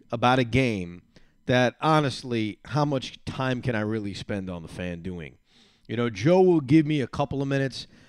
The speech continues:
but I can't sit there doing a half hour on the Nets, and I know that. And so this podcast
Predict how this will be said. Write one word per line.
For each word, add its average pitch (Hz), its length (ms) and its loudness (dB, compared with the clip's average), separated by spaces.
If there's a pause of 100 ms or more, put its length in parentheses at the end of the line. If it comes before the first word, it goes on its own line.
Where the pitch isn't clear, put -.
(140)
but 156 100 4
I 175 80 6
can't 165 260 2
sit 147 160 -4
there 139 100 2
doing 117 220 -2
a - 20 -6
half 107 260 -4
hour 98 200 -2
on 85 100 -10
the 80 60 -10
Nets, - 360 -12 (120)
and 120 100 0
I 123 100 2
know 120 200 -2
that. 78 320 -8
And 104 180 -10
so 113 460 -4 (600)
this 151 300 6
podcast 123 1040 2